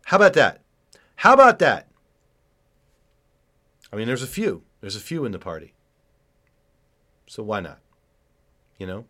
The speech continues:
I mean, in, in the upper levels of the party, there's different levels of politics. There's, they wouldn't put it past it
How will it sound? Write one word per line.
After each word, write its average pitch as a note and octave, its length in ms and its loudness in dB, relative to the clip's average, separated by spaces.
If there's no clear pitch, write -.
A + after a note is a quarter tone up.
I A#2+ 80 -12
mean, C#3 160 -4
in, D3 160 -6
in C#3+ 160 -6
the C#3+ 80 -4
upper D#3+ 240 -2
levels D3 300 -4
of C#3 80 -10
the C3 60 -12
party, C#3+ 180 -4
there's C3 340 -10
different C#3 340 -8
levels C3 380 -4
of A#2+ 120 -10
politics. B2+ 540 -4
There's, B2 260 -8
they A#2 100 -6
wouldn't C#3+ 340 -6
put D#3 160 0
it C#3+ 140 -2
past B2+ 380 -2
it G2 160 -12